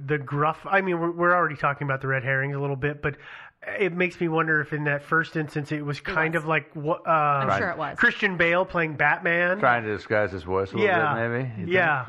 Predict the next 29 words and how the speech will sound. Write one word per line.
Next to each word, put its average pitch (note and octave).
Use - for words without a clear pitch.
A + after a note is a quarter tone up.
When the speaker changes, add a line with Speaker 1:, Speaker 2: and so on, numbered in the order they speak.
Speaker 3:
Yeah. F#2
Speaker 2:
Yeah. D#3
Speaker 3:
Could C3
be. C#3
Speaker 2:
I A3+
absolutely G3
think F3
it -
was. E3+
I F3
think F#3
it -
also F3
was E3
to F3+
kind E3
of -
play E3+
into E3
that D3
role D#3
of D3
Speaker 1:
I'm D#3
a D3
thief. D3+
Speaker 2:
Of F#3
"I'm E3
a D3
thief." D#3